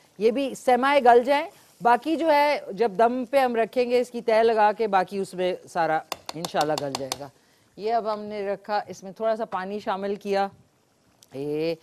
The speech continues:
डेढ़ कप के बराबर पानी शामिल किया और इसको मैंने कवर करके दरमियानी आंच पे अब इसको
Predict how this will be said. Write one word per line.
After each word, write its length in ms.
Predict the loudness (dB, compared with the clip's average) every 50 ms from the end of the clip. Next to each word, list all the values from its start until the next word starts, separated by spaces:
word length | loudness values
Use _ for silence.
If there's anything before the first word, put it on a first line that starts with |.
| _ _ _ _ _ _ _ _ _ _ 4
डेढ़ 240 | 8 8 8 8
कप 240 | 6 4 2 2 2
के 120 | -2 -4 -2
बराबर 360 | 0 2 2 2 2 0 -2
पानी 300 | 0 -2 -2 -2 -2 -4
शामिल 380 | -4 -4 -4 -4 -4 -6 -6
किया 280 | -6 -2 -2 -2 -2 -2 -6 _ _ _ _ _ _ _ _ _ _ _ _ _ -4
और 120 | -2 -2 -2
इसको 220 | -2 -4 -8 -6
मैंने 240 | -6 -6 -6 -8 -6
कवर 340 | -2 -2 0 2 2 0 2
करके 400 | 2 0 0 0 -2 -2 -2 -2
दरमियानी 540 | -2 -4 -4 -2 -4 -4 -4 -4 -6 -8
आंच 300 | -8 -8 -8 -8 -10 -12
पे 160 | -12 _ -8 -6
अब 260 | -4 -4 -6 -6 -6
इसको 400 | -10 -12 _ _ -10 -10 -10